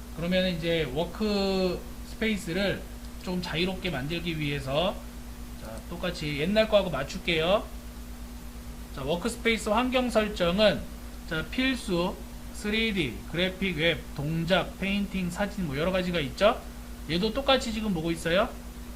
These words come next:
필수 재설정이라는 게 따로 있습니다. 그래서 뭘 내가 빼놓거나 했을 때 또는 보이지 않았을 때 이 필수 재설정을 클릭을 하게 되면 마찬가지로 처음 상태로 되돌릴 수가 있다.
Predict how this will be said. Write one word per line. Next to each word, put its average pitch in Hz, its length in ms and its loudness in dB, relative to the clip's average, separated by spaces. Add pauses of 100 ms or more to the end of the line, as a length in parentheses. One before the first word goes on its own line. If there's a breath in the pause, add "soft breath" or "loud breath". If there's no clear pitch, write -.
필수 240 420 -2
재설정이라는 202 840 2
게 175 100 0
따로 220 220 2
있습니다. 143 580 -2 (1080)
그래서 170 340 -2 (140)
뭘 202 360 8
내가 180 360 4
빼놓거나 247 600 4
했을 226 400 0
때 165 200 2
또는 175 220 0
보이지 180 400 0
않았을 160 460 0
때 185 320 4 (360 loud breath)
이 165 180 2
필수 254 460 0
재설정을 196 800 2
클릭을 240 480 -2
하게 240 340 4
되면 151 420 2 (440)
마찬가지로 156 840 4 (460)
처음 269 360 4
상태로 196 460 0
되돌릴 165 460 0
수가 151 260 -4
있다. 123 400 -4